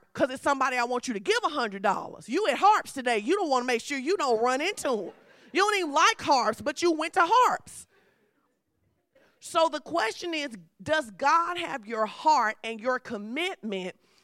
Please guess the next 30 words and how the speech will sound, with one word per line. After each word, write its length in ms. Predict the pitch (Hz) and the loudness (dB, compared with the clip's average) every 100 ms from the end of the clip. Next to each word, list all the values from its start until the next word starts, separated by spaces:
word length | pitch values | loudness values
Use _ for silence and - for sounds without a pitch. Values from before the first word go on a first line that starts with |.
| _ | _
when 220 | - 320 330 | -6 -4 -4
he 180 | 320 - | -6 -6
asks 320 | 294 294 - | -6 -6 -6
you 100 | 277 | -6
to 80 | 247 | -6
do 160 | 208 269 | -6 -8
the 80 | 233 | -8
thing 320 | - 269 240 | -8 -8 -6
you 160 | 240 214 | -6 0
don't 360 | 254 339 320 | 2 2 0
wanna 280 | 214 190 180 | -6 -6 -6
do? 360 | 170 - - 208 _ _ _ _ | -8 -8 -10 -20 _ _ _ _
Because 320 | 269 254 277 | -6 0 0
the 100 | 226 | -2
thing 300 | 247 285 302 | -6 -6 -4
that 220 | 269 - 233 | -8 -8 -8
you 160 | 208 - | -10 -2
don't 320 | 302 370 - | 0 0 -4
wanna 260 | 285 269 226 | -8 -6 -6
do 300 | 196 233 220 | -8 -8 -6
is 140 | 262 | -8
the 180 | 180 208 - | -8 -12 -8
indication 680 | 269 214 - 294 285 - 208 | -8 -8 -2 0 0 -4 -12
of 100 | 190 | -8
how 220 | 240 233 | -4 -4
committed 500 | - 220 277 226 208 | -4 -6 -6 -8 -10
you 160 | 196 185 | -4 -4
are 160 | 165 | -4
to 40 | 165 | -8
him. 260 | 196 160 | -12 -12